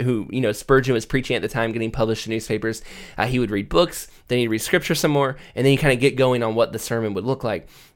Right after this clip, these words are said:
His friends and assistant ministers said that about half of what made Alexander White so great and brilliant was that he just outworked. He had more industry. He worked harder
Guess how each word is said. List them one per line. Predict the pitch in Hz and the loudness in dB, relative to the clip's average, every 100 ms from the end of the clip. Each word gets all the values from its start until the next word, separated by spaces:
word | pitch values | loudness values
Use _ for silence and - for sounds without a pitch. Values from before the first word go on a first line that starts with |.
| _ _ _ - - | _ _ _ -18 4
His | 143 139 | 6 6
friends | - 165 175 156 | 4 4 4 2
and | 151 | 0
assistant | - 151 147 135 87 | 0 0 2 0 0
ministers | 117 143 147 117 - | 0 2 0 -2 0
said | 113 | 0
that | 110 | 0
about | 110 113 - - - | 0 -2 -4 -12 -8
half | - 160 185 | -2 -2 0
of | 143 | 2
what | 135 131 | 4 4
made | 120 120 | 2 0
Alexander | 92 113 113 110 113 107 | 0 0 -2 -2 -2 0
White | 107 101 | 0 -2
so | - 107 | -2 -4
great | 110 107 | -2 -2
and | 85 | -2
brilliant | 104 110 80 | 0 0 0
was | 107 | -4
that | 113 | -4
he | |
just | 110 120 - | -4 -6 -2
outworked. | 135 135 127 123 - | 0 2 2 0 0
He | |
had | 113 | -2
more | 117 127 - | 0 0 2
industry. | 135 139 123 - 113 | 6 6 4 -2 -4
He | 117 | -2
worked | 104 127 - | 0 0 2
harder | 135 135 117 101 | 4 4 4 0